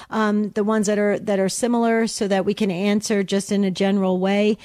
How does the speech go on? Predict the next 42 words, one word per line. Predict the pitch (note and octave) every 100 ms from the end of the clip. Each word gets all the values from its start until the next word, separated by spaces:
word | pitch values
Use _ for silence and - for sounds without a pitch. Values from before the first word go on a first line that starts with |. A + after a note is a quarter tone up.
| - -
Everybody's | - B3+ B3+ C4 -
got, | A#3+ A3+ A3+ A#3+
uh, | G#3+
different | F#3+ A3 A3 F#3+
details, | A3+ A#3+ - A#3+ A#3 A#3 A#3
Adam, | - A#3 A#3 A#3 A#3
and | G3+ G3 G3
we | F#3 G3+
understand | G3+ F#3+ - - G#3+ A3 A3
that, | G#3+ G#3 - - -
but | G#3 G3
please | - A3 A3 G3+
know | A3 G#3+
that | G#3
we're | G3 G3
trying | - A#3 A3 A3
our | G3+ G#3
best | G3+ G3 G3 -
to | G3
address | F#3+ G3+ G3 -
all | - G#3 G#3+
of | G#3
the, | G3+ G3+ G3+
uh, | G3
different, | F3+ G3 F#3+ G3+ F#3+ - - - -
uh, | G3+ F#3+
situations | F#3 B3+ G#3 A3 G#3+ - G#3
that | F#3+ F#3+
you're | G#3+ A3
involved | G3+ G3+ G#3 F#3
in | G#3 G#3
or | G3+ G3
you, | F#3+ G#3 G#3+ G#3
um, | G3+ F#3 F#3+
interact | A3 G#3+ A3+ G3+ G3 -
with | G3+ -
people | A3+ G#3+ G#3+ G#3 -
or | G3+ F#3+ F#3+
in, | - G3+ G3 -
you're | A3 G3
engaged | G3 F3+ G3+ G3+ -
in, | G#3+ G#3